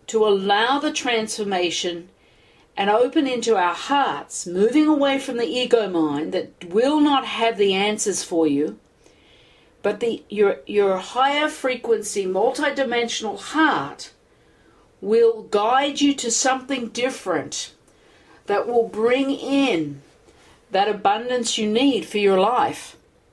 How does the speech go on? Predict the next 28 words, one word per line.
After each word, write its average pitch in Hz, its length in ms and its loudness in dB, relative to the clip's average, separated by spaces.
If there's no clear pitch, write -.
This 285 340 0
is 311 420 2
the 320 100 -6
time 233 460 0
about 214 300 0
conscious 240 520 -2
choice - 480 0
in 190 160 -4
making 233 420 0
changes 220 540 -2
in 185 120 0
the 165 100 -2
way 196 300 0
you 185 260 -2
live 196 220 2
your 175 120 2
day-to-day 190 520 0
life 185 560 0
and 226 180 0
how 254 300 2
you 254 180 0
consciously 311 840 0
choose 226 880 0
to 220 80 -10
move 247 460 2
into 269 240 0
your 226 160 4
heart 185 640 -2